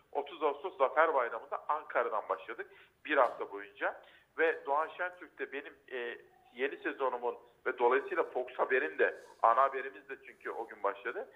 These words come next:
Başlangıcında kamuoyuyla görüşlerini ve Fox'un ilkelerini hatırlatma, e, gereği hissetti. E, orada Doğan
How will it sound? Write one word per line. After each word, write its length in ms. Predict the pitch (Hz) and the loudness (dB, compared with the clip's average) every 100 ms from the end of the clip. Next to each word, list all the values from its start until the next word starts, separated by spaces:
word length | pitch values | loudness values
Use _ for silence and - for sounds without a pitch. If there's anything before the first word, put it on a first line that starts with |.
| - _ - | -20 _ 0
Başlangıcında 840 | 143 139 160 151 147 147 139 233 240 - _ | 0 0 -6 -8 -12 -16 -10 -10 -10 -16 _
kamuoyuyla 540 | - 233 196 135 156 220 | -4 -2 0 -2 -2 -6
görüşlerini 760 | 160 156 - - 143 127 180 | -6 -10 -12 -4 -4 -4 -6
ve 80 | 170 | -6
Fox'un 460 | - 147 - 165 156 - - - | -6 -8 -8 -14 -14 -20 -20 -8
ilkelerini 480 | 151 - 143 185 | -8 0 0 4
hatırlatma, 840 | 262 202 190 170 160 - 156 135 - | 4 4 2 0 0 2 0 0 -6
e, 140 | 120 | -10
gereği 360 | 104 123 110 110 | -6 -6 -6 -8
hissetti. 440 | 110 104 - 123 - - - _ - | -12 -14 -12 -18 -18 -20 -20 _ 0
E, 40 | 139 - - _ | 0 0 -12 _
orada 680 | 196 269 226 185 143 123 - - _ _ _ _ _ _ _ | 0 2 0 4 4 4 -2 -20 _ _ _ _ _ _ _
Doğan 280 | 175 185 170 | 2 4 4